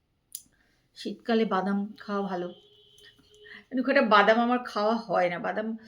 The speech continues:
খেলে না মাঝে মাঝে কীরকম একটু অম্বল মতন হয়ে যায় বলে আমি খুব একটা খাই না। তো যাই হোক,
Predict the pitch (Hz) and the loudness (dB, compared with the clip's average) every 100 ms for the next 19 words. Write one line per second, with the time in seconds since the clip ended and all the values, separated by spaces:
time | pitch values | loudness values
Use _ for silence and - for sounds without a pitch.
0 | - _ 262 285 233 233 233 240 233 233 | -20 _ -4 2 4 4 4 4 2 0
1 | 240 226 233 226 226 - 220 214 - 202 | 2 2 0 -2 -4 -6 -8 -2 2 4
2 | 208 220 220 226 233 202 202 214 214 214 | 4 0 0 -2 0 -2 0 0 -2 -4
3 | 220 226 226 - 202 202 196 - - _ | -4 -4 -6 -6 -2 0 0 -6 -12 _
4 | _ _ _ 226 220 226 233 | _ _ _ -2 2 4 4